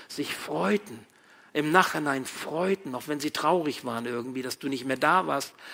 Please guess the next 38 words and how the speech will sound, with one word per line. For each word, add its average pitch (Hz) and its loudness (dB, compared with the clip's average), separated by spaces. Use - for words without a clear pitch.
aber 147 4
freuten, 175 0
dass 131 -6
du 165 -2
diese 143 -2
Macht, 170 2
ähm, 139 2
nun 160 8
hast - -2
und 135 -6
wir 160 4
als 165 0
deine 156 2
Kinder 135 -2
Anteil 139 2
haben 117 -2
an 120 -4
all 131 2
dem, 117 -2
was 113 -6
du 131 -10
uns 113 -10
verheißt 107 -6
und 101 -12
zusagst. 107 -10
Bis 185 8
in 160 -4
die 147 2
Ewigkeit, 113 -6
bis - 2
hinein 180 8
in 156 0
die 147 0
Wohnung, 190 10
die 127 2
du 135 2
uns 135 -4
bereitest 139 0